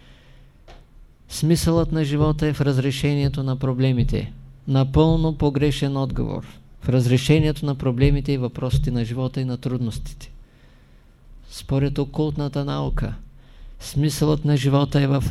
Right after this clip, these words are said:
непрекъснатата връзка с Бога. Съвсем друг отговор. <clears throat> Тогава ще знаеш кой въпрос да го разрешиш, защото някой, ако го разрешиш, ще стане десет пъти по-лошо. И хората се разрешават въпроси,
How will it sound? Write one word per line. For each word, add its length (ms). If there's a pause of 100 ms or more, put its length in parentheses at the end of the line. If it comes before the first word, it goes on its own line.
(160)
непрекъснатата 1120
връзка 440
с 80
Бога. 340 (580)
Съвсем 600
друг 240
отговор. 440 (580)
<clears throat> 720
Тогава 400
ще 180
знаеш 460 (420)
кой 160
въпрос 400
да 100
го 100
разрешиш, 460
защото 320
някой, 320
ако 140
го 80
разрешиш, 500
ще 100
стане 360
десет 360
пъти 240
по-лошо. 500 (640)
И 80
хората 420
се 200
разрешават 600
въпроси, 560